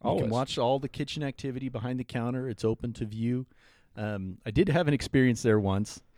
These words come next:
Speaker 1: that, uh, was, was kind of fun. Um, I, uh, don't always like pickles on my hamburgers.
Speaker 2: Uh-huh.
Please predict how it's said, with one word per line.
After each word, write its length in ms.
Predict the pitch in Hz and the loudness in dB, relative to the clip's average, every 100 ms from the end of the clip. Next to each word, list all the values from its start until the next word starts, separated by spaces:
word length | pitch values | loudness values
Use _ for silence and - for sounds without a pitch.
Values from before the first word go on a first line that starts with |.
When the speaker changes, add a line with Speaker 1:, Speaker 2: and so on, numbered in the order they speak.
| _ _ _ - | _ _ _ 0
Speaker 1:
that, 360 | 107 95 _ | 2 0 _
uh, 220 | 104 92 90 | 0 0 0
was, 220 | 98 - - | -2 -4 -6
was 160 | 101 | -6
kind 200 | - 110 104 | -4 -2 -2
of 40 | |
fun. 340 | - 90 101 - _ _ _ _ - | -2 -2 -2 -4 _ _ _ _ -4
Um, 440 | 107 92 90 87 - _ | -2 0 0 -4 -8 _
I, 580 | 107 113 120 120 117 117 | -4 0 2 2 2 2
uh, 140 | 104 98 | 0 0
don't 220 | 127 139 | 0 0
always 380 | 143 131 131 113 | 2 2 2 2
like 260 | 113 113 - | 2 2 0
pickles 480 | 143 113 101 - - | 0 0 -2 -4 -10
on 160 | 107 104 | -4 -2
my 120 | 101 | -2
hamburgers. 580 | 98 156 135 80 - - | -2 -4 -6 -8 -14 0
Speaker 2:
Uh-huh. 240 | 127 107 | 4 4